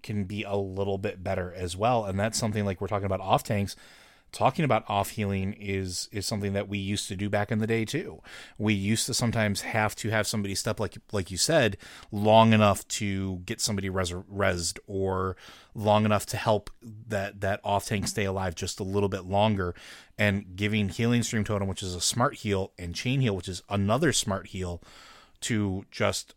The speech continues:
every spec in that class means that Elemental Shaman, that, that Enhancement Shaman, can sit there and help out with that load a little bit more. Um, uh, conversely, like, seeing things like Lightning Shield, Frost Shock, and, and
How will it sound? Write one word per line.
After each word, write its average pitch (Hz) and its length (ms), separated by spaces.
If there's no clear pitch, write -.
every 107 380
spec 117 320
in 113 60
that 101 140
class 131 280
means 110 160
that 110 180
Elemental 110 380
Shaman, 113 480
that, 95 260
that 101 220
Enhancement 104 560
Shaman, 95 360
can 113 160
sit - 220
there 110 140
and 98 80
help 107 320
out 113 140
with 101 120
that 101 220
load 110 340
a 104 40
little 90 240
bit 87 180
more. 85 340
Um, 92 520
uh, 107 300
conversely, 107 640
like, 101 240
seeing 101 360
things 101 260
like 101 140
Lightning 101 300
Shield, 107 240
Frost 104 260
Shock, 107 260
and, 104 240
and 101 380